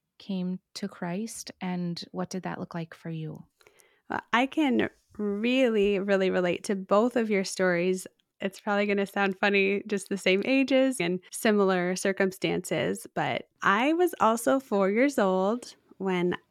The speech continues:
Speaker 2: I
Speaker 1: Hmm.
Speaker 2: clearly heard the gospel shared by my babysitter's daughter. Her name was Amaria,
Speaker 1: Mm-hmm.
Speaker 2: and she was just such a sweet, dear friend to me. And so I can remember we were both in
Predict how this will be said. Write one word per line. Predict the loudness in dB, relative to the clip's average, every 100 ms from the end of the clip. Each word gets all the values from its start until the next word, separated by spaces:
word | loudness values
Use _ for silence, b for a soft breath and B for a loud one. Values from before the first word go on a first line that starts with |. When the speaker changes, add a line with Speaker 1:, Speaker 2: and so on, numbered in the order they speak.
| -6
Speaker 2:
I | -4 -2 0 0 0
Speaker 1:
Hmm. | -6 _
Speaker 2:
clearly | -18 -8 -2 0 2 2 2 0
heard | -2 -2
the | -2
gospel | -2 -2 -4 -4 -2 -2
shared | -2 -2 0 -2 -4 -8 -14 -10
by | -6 -4 -4 -4 -4 -4 -8 b b _
my | 0 2
babysitter's | 4 4 2 -2 0 -2 -2
daughter. | -4 -2 -4 -6 -10 -16 -16 -4
Her | 0
name | 2 2
was | 0 -2
Amaria, | -4 0 0 0 0 0 0 -2 0
Speaker 1:
Mm-hmm. | 0
Speaker 2:
and | 2 2 0
she | 0 0 2
was | 2 2
just | 0 0 -2 -12 -16 -8
such | -4 -2
a | -2
sweet, | -4 -2 -2 0
dear | 0 0
friend | 0 0 0
to | 0
me. | 0 2 0
And | -2
so | 2
I | 2 2
can | 0 2
remember | 2 2 4 4
we | 4
were | 2
both | 2 0 2
in | 0